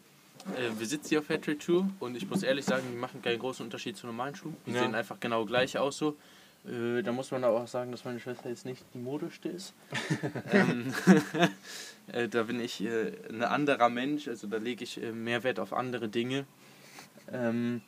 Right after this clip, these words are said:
Speaker 1: und ich besitze auch mal ein paar mehr Schuhe. Trage ich nicht viele von, aber ich habe echt viele. Ähm, so, und ich habe bei keinem der Schuhe beim Kauf drauf geachtet,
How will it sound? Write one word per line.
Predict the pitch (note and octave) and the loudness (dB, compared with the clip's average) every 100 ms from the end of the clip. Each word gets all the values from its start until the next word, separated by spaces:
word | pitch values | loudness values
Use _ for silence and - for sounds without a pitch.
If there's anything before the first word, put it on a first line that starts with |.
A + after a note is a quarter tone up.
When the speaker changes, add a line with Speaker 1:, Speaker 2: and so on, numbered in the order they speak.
| - - - - - - - - | -16 -20 -20 -20 -20 -20 -16 -8
Speaker 1:
und | C3 | -6
ich | A#2 | -4
besitze | B2 A#2+ D3 - - | -2 0 -2 -2 2
auch | A2+ G#2+ - - - - - - | 2 0 -12 -20 -20 -20 -20 -12
mal | C#3 B2 A#2 | 2 6 6
ein | A#2+ G2+ | 4 0
paar | A2 | -2
mehr | A2 B2 | 0 0
Schuhe. | C3 D3+ D3+ F3 G3 - _ - - _ - | 0 0 0 0 -6 -20 _ -20 -20 _ -16
Trage | - B2 C3 | 0 2 2
ich | - - | -4 -8
nicht | B2 C#3 - | -6 -6 -6
viele | D#3+ D#3 D3 | -4 -2 -2
von, | D#3 D3+ | -4 -6
aber | A#2+ A2+ A2+ | -6 -10 -12
ich | - | -6
habe | C3+ - | -6 -6
echt | - - | -10 -12
viele. | - D#3+ E3+ F#3+ - - - - - - - - - | -12 -2 0 0 -4 -20 -20 -20 -20 -20 -20 -14 0
Ähm, | B2+ B2 C3 C3 C3+ B2+ - - _ _ _ _ _ _ - - | 2 2 0 0 0 -2 -8 -20 _ _ _ _ _ _ -20 -14
so, | - C3 C3+ | -2 2 2
und | A#2+ A#2+ B2 G#2+ - | 2 0 -2 -6 -10
ich | A2 | -8
habe | A#2 - | -6 -2
bei | A2+ | -4
keinem | G2 A#2+ C3+ C3 | 0 0 0 -4
der | A#2+ | -4
Schuhe | - C3 A#2+ | -4 -4 -2
beim | A#2 A2 | -4 -2
Kauf | A#2+ B2+ | -2 -2
drauf | - A2+ A#2 | -2 -2 -2
geachtet, | - - A#2 - - A#2+ - - | -2 0 -2 -4 -8 -8 -8 -14